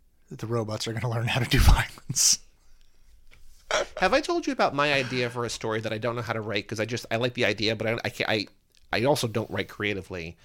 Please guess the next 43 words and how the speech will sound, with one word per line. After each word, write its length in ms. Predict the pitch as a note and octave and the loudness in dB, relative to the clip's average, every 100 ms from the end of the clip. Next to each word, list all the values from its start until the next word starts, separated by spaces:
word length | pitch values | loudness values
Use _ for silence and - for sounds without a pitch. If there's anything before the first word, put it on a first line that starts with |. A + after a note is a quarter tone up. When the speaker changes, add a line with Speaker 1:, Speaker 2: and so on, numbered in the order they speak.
| C3 | -16
Speaker 1:
Mm-hmm. 200 | A#2 A2 | -14 -6
Speaker 2:
but, 80 | B2+ | -2
like, 120 | A#2 | -2
you 80 | C3+ | -2
know, 80 | C#3 | -4
people 260 | C#3+ A#2 | -6 -8
talk 180 | A#2 A2 | -4 -2
about, 140 | G#2+ | -2
like, 100 | G#2 | -4
the 120 | G2+ - | -6 -6
A 180 | G#2+ G2+ | -6 -4
I 160 | F#2+ - | -6 -8
uprising, 580 | G#2 - G2 F#2+ G#2+ G2+ | -10 -6 -6 -6 -8 -12
like, 220 | G2 - | -14 -12
the 80 | G2+ | -10
one 180 | G#2+ G2+ | -10 -8
day 100 | G#2+ | -8
the 80 | |
robots 300 | G2+ G#2 G2+ | -6 -6 -6
are 20 | A2 | -8
gonna 80 | G2+ | -8
take 220 | G2 F#2+ | -8 -6
over. 360 | G2 G#2+ A#2 - | -8 -6 -10 -10
Speaker 1:
Yeah. 180 | A2+ F#2+ - - | -12 -12 -12 -12
Speaker 2:
My 140 | A#2 B2+ | 0 0
idea 220 | C3 A#2+ | 2 -2
is 80 | A2 | -4
that 120 | G2+ | -4
they're 180 | G#2+ G#2 | -6 -4
already 180 | G#2 G#2 | -6 -8
here 360 | G#2 G#2+ C3 - | -8 -8 -8 -8
and 80 | |
they're 60 | G#2 | -10
just, 120 | G2+ | -6
like, 160 | F2+ F2+ | -6 -4
waiting 180 | G2+ G#2+ | -6 -6
for 80 | - | -10
the 60 | |
right 160 | G#2 - | -10 -10
time. 340 | G#2+ G2+ C3+ - - | -10 -8 -10 -12 -12
Speaker 1:
Mm-hmm. 240 | A#2 A#2 A#2 - - - - | -8 -10 -12 -16 -18 -20 -18
Speaker 2:
So 440 | - - F#2 F2 F2+ - - - - - - - | -14 -10 -10 -10 -12 -16 -16 -16 -16 -18 -18 -10
maybe 560 | G#2+ A2 A2+ A2+ G#2+ | -6 -4 -6 -8 -10